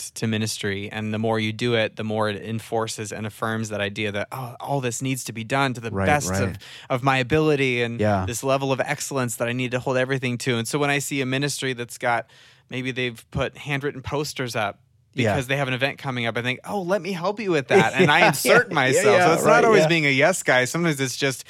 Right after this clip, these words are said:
Speaker 1: "Hey, I know that I can help make that better.
Speaker 2: Right, right.
Speaker 1: Let me help you."
Speaker 2: Yeah. It's so interesting to me. I guess I have two thoughts. I'm gonna s-,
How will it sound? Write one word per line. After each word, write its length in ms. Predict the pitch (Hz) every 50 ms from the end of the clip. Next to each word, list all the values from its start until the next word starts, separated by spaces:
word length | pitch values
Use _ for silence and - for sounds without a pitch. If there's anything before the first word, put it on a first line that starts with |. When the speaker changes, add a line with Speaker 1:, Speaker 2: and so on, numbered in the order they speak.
| - - - -
Speaker 1:
"Hey, 240 | - 185 196 180 - -
I 200 | - 123 143 151
know 160 | 160 156 160
that 120 | 160 151 139
I 140 | 123 135
can 160 | 139 - 135 123
help 260 | 113 143 147 127 -
make 240 | 127 127 131 - -
that 220 | 113 110 107 107
better. 260 | 135 147 156 131 113
Speaker 2:
Right, 240 | 110 113 110 101 -
right. 200 | - 101 101 104 101
Speaker 1:
Let 100 | 135 135
me 140 | 135 123 117
help 300 | 120 143 175 180 - -
you." 220 | 110 107 107 104
Speaker 2:
Yeah. 280 | 104 104 104 101 95 92 - - - - - _ _
It's 160 | - 113 -
so 260 | - - - 147 151 -
interesting 500 | - 123 113 - 107 - - 107 95 90
to 100 | - 95
me. 100 | 98 98
I 100 | 98 107
guess 200 | 117 120 - -
I 40 | 120
have 140 | 98 87 -
two 180 | - - 117
thoughts. 400 | 98 - 98 90 90 90 90 -
I'm 80 | 110 98
gonna 220 | 98 98 95 95 90
s-, 280 | 87 95 98 - -